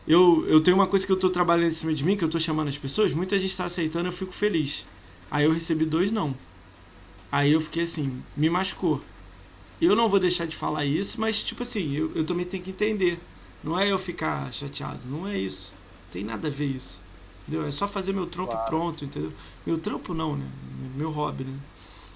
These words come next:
Speaker 1: Que é o que eu tô gostando de fazer. Pra mim tudo é muito novidade também, eu tenho vício de linguagem e tudo mais, então aí vai. Mas, cara, curti muito falar com você. Você volta em dois mil e vinte e um com a gente, né?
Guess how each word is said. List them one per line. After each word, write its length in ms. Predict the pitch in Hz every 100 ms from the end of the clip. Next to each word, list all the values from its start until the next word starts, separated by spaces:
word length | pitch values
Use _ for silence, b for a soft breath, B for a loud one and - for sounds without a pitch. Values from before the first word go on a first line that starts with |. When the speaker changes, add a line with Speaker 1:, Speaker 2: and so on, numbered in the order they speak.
| B - -
Speaker 1:
Que 60 | 147
é 20 |
o 40 |
que 100 | 147
eu 40 | 156
tô 120 | 175
gostando 260 | 175 175
de 60 | 165
fazer. 380 | 160 147 180 196
Pra 220 | - 180
mim 120 | 180
tudo 200 | 185 190
é 40 | 190
muito 240 | 185 190
novidade 540 | 180 175 151 156 160 151
também, 260 | 143 165
eu 80 | 165
tenho 340 | 156 156 156 139
vício 320 | 123 156 147
de 80 | 135
linguagem 440 | 139 131 147 151 143
e 40 |
tudo 120 | 151 131
mais, 220 | 147 202
então 200 | - 247
aí 60 | -
vai. 240 | 165 151 139 B B B B B -
Mas, 120 | 185
cara, 280 | 196 240 170
curti 300 | 147 170 -
muito 220 | 208 220
falar 220 | - 220 214
com 120 | 190
você. 480 | 208 - 180 190 220
Você 160 | -
volta 320 | 165 170 170 170
em 60 |
dois 160 | 160 160
mil 120 | 156
e 20 | 156
vinte 200 | 160 -
e 60 |
um 40 | 160
com 80 |
a 60 | 156
gente, 340 | 135 185 196
né? 180 | 180 190